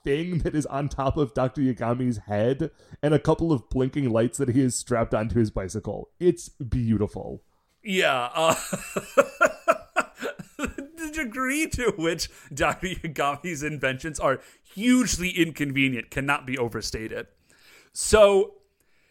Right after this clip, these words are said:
Speaker 2: he is, like, he's riding around, and then we, he, like, he hops on the phone with, with somebody. No, no, no, no, he doesn't. He'll do that in a minute.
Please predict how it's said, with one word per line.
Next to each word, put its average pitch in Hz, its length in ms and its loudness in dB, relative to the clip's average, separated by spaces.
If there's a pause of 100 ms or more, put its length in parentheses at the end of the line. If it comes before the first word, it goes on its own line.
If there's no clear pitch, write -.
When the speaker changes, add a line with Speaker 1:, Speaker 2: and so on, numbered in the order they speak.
(180)
Speaker 2:
he 254 340 0
is, 214 300 6
like, 196 200 6
he's 220 340 -2
riding 294 540 -2
around, 131 680 4
and 185 160 -2
then 190 340 2
we, 185 500 -8
he, 208 240 -6
like, 208 160 0
he 220 140 -8
hops 277 220 -4
on 185 80 -6
the 143 80 -4
phone 120 260 0
with, 110 200 -8
with 117 140 -6
somebody. 110 640 -2 (380)
No, 247 120 -4
no, 277 120 2
no, 262 120 0
no, 202 160 2
he 175 80 -2
doesn't. 147 280 2
He'll 185 120 0
do 220 120 -6
that 185 160 2
in 151 60 -4
a 143 60 -2
minute. 117 320 -4